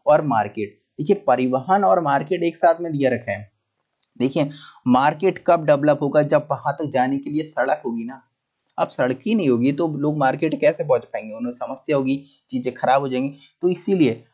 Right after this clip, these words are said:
परिवहन और मार्केट एक साथ में दिया है, देखिए कितना सिस्टमैटिक है। और marketing of agriculture product,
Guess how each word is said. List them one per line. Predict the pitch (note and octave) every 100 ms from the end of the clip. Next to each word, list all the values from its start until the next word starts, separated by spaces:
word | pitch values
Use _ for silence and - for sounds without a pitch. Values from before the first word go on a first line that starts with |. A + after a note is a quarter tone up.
| _ -
परिवहन | B2 C#3 C#3 C3+ C3 F#3 F#3+ -
और | D3 C#3
मार्केट | C3+ C#3+ E3 E3
एक | E3
साथ | - D3
में | C#3
दिया | A#2 A2
है, | G#2+
देखिए | A#2+ D3+
कितना | D#3 D3+ D#3
सिस्टमैटिक | - D3 C#3 A#2+ A#2 D#3+
है। | C#3+ A2+ _ _ _ _ _ C#3
और | C#3+ - - _ A#2+
marketing | A#2+ C3+ D3 D3 D#3+ E3+
of | - -
agriculture | C3+ C#3 D#3 D3+ C#3 B2+
product, | B2 A2 G2+